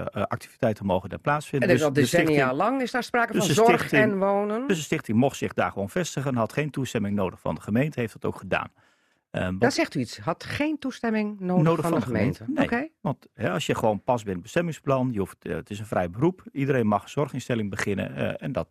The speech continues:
Speaker 1: kan. Dat mag ook op het Ruigeveld.
Speaker 2: Ja, mijn
Speaker 1: Het werd,
Speaker 2: bestemmingsplan
Speaker 1: het werd
Speaker 2: ha-, gaat
Speaker 1: anders
Speaker 2: dan uit
Speaker 1: toen.
Speaker 2: van wonen en
Speaker 1: Nee,
Speaker 2: zorg.
Speaker 1: daar gaat het niet vandaan.
Speaker 2: Oh,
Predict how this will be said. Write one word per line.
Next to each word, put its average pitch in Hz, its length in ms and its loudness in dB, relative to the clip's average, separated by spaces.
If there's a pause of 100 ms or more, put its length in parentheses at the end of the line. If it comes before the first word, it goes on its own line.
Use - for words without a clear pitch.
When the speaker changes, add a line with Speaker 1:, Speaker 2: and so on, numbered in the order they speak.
Speaker 1:
kan. 165 380 -2
Dat 113 160 -4
mag 101 180 2
ook 98 140 -2
op 95 80 -10
het 98 100 -10
Ruigeveld. - 580 -6
Speaker 2:
Ja, - 80 -12
mijn 123 140 -2
Speaker 1:
Het - 80 -12
werd, 151 140 0
Speaker 2:
bestemmingsplan 240 640 2
Speaker 1:
het 240 120 0
werd 214 140 0
Speaker 2:
ha-, 165 80 0
gaat 151 80 6
Speaker 1:
anders 170 240 4
Speaker 2:
dan 214 180 0
uit 165 160 4
Speaker 1:
toen. 156 80 2
Speaker 2:
van 254 220 0
wonen 247 420 0
en 233 140 0
Speaker 1:
Nee, 220 100 0
Speaker 2:
zorg. 98 340 2
Speaker 1:
daar 117 120 2
gaat 156 160 -2
het 147 100 -4
niet 139 160 -6
vandaan. - 260 -4
Speaker 2:
Oh, 302 260 2